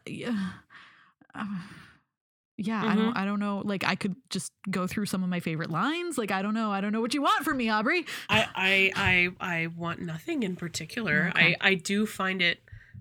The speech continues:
Speaker 2: um, and I, ironic, but not unusual, actually,
Speaker 1: Mm-hmm.
Speaker 2: that, um, folks who try to describe the language of Shakespeare
Speaker 1: <laughs>
Speaker 2: find themselves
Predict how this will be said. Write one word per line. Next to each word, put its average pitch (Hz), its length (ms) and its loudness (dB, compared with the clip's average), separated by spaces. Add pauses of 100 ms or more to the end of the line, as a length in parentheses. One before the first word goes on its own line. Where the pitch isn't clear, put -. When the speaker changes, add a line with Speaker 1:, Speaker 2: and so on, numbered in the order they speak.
(120)
Speaker 2:
um, 156 440 -8 (140)
and 165 240 -2 (260)
I, 165 260 -2
ironic, 160 640 0 (220)
but - 180 -6
not 156 520 -2 (640)
unusual, 160 720 0
actually, - 580 0
Speaker 1:
Mm-hmm. 170 40 -6 (160)
Speaker 2:
that, 139 300 2 (120)
um, 139 360 -8 (600)
folks - 420 -4
who 170 100 -2
try 151 360 -2
to 156 160 -6
describe 151 640 0 (120)
the 160 180 -4
language 147 500 -4
of 139 100 -6
Shakespeare 262 480 2
Speaker 1:
<laughs> - 20 -2
Speaker 2:
find 156 380 4
themselves 156 640 0